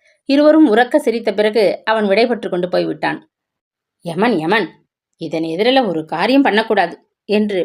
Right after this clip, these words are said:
பானுவை அடிக்கடி சொர்ணம் திட்டுவது வழக்கம். அது உண்மைதான். பதினோரு பிராயத்துக்குள் ஒரு பாட்டியம்மாவின் உலக அறிவு உண்டு பானுவுக்கு.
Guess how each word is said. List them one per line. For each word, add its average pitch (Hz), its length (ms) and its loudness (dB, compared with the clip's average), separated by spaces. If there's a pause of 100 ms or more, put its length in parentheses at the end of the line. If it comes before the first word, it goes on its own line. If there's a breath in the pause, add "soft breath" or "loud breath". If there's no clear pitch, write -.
பானுவை 233 380 2
அடிக்கடி 208 380 -2
சொர்ணம் 220 400 0
திட்டுவது 175 380 -4
வழக்கம். 160 420 -2 (500 soft breath)
அது 262 220 2
உண்மைதான். 254 500 2 (160)
பதினோரு 220 460 0
பிராயத்துக்குள் 233 680 0
ஒரு 202 220 2
பாட்டியம்மாவின் 247 840 0
உலக 240 320 0
அறிவு 233 280 0
உண்டு 220 220 -2 (100)
பானுவுக்கு. 190 500 -2